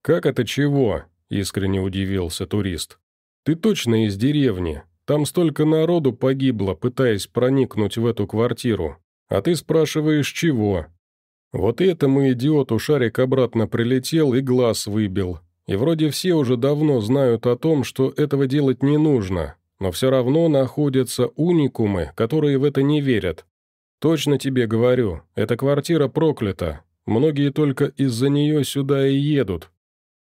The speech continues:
«Ничего себе!» удивился искренне Димка, пытаясь уместить всю эту информацию в своей голове.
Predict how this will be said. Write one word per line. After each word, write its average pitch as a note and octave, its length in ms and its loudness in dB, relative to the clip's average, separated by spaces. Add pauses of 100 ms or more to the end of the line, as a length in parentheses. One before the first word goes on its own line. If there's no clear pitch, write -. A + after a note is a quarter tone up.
(120)
«Ничего G2 600 0
себе!» A#2 600 0 (360)
удивился F#2+ 640 -4
искренне G2 460 -2
Димка, G2+ 680 -2
пытаясь C#3+ 460 -2
уместить A#2+ 500 -2
всю - 340 -4
эту C3 320 -2
информацию A2+ 840 -2
в - 80 -12
своей G2+ 400 -2
голове. G2 640 -2